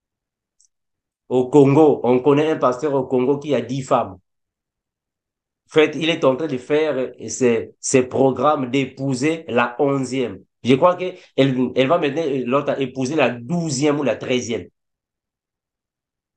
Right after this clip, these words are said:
Mais il y a quand même des personnes qui suivent ces pasteurs-là, qui vont dans son église.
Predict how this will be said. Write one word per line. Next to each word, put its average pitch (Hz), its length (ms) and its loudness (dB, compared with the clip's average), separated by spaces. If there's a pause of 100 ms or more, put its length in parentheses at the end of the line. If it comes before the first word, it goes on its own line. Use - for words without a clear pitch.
(640)
Mais 185 280 4
il 226 140 -4
y 226 60 0
a 220 80 0
quand 233 240 -2
même 294 220 -4
des 196 160 0
personnes 196 600 -4
qui 285 180 -2
suivent 294 540 -4
ces 147 180 -4
pasteurs-là, 107 540 -4
qui 254 240 4
vont 226 440 0
dans 151 200 -4
son 139 200 -6
église. 127 520 -10